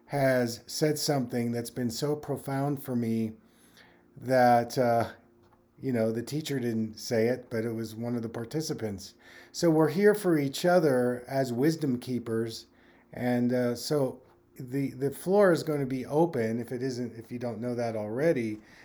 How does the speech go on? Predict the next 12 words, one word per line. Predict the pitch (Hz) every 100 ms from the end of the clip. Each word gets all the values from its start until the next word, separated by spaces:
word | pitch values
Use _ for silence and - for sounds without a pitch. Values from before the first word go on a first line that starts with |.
| -
as | - 156
I | 147
start | 135 - 151 131 117
going | 131 127
into | 123 120
some | - 131
of | 113
the | 117
technical | - 160 156 147 139
stuff | 117 - 117 110 104 - _ - - - - 110
that, | 131 127 127 123 120 117 135
um, | 123 117 113 113